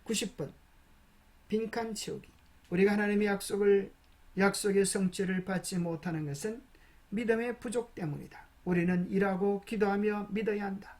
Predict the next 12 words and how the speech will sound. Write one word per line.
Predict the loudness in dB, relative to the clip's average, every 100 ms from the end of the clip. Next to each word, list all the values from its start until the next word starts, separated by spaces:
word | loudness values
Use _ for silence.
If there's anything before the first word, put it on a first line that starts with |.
| -20 -20 -20 -20 -20 2
우리는 | 6 8 6 2
주님을 | -2 -2 2 2
신뢰하는 | 2 -2 0 0 2 0
중에 | -2 -2 -2 -2 -6 -12 -20 -20 -20 -20 -8
우리는 | 2 4 4 0
실패하지도 | -2 -4 -6 -6 -4 -2 -2 -4 -4
낙심하지도 | -4 -4 -4 -4 -2 -2 -2 -2
않을 | 0 -4 -2
것이다라고 | -6 -2 -2 0 0
말하면서 | -2 -2 -4 -4 -4 -6 -8 -12 -4
견실하고 | -2 0 -4 -6 -6 -4 -4 -4 -2
열렬하게 | 0 0 -2 -4 -4 -4 -4